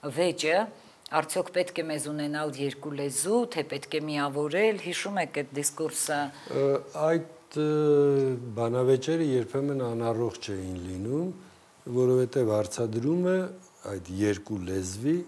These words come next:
Speaker 2: արդեն պառակտիչ դեր ունի։
Speaker 1: Այո։
Speaker 2: Մեզ միավորողը, կրկնում եմ, դա երբեք չպիտի մոռանանք, հայերենն է, որը ունի երկու գրական դրսևորում։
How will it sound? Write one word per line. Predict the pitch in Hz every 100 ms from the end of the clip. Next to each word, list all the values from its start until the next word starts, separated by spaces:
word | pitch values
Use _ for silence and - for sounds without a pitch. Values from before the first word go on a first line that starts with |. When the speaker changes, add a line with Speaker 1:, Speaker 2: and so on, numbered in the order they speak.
| -
Speaker 2:
արդեն | 110 101 - 147 151
պառակտիչ | 147 110 107 101 - 127 131 - - 101
դեր | 92 101 90
ունի։ | 80 71 69 -
Speaker 1:
Այո։ | 151 147 120 135 - - - - - - - - -
Speaker 2:
Մեզ | 113 135 135 98 - - - - 104
միավորողը, | 107 104 101 104 95 95 85
կրկնում | 80 90 82 - 87
եմ, | 78 78
դա | 87 90
երբեք | 95 101 101 110 90
չպիտի | - - - 87
մոռանանք, | 85 82 85 98 139 160
հայերենն | 113 107 98 87 82 90 117
է, | 175 220 - - - - - - - -
որը | 160 208 220
ունի | 185 185 196
երկու | 147 135 151 175
գրական | 123 113 110 131 151
դրսևորում։ | 113 - 98 85 76 64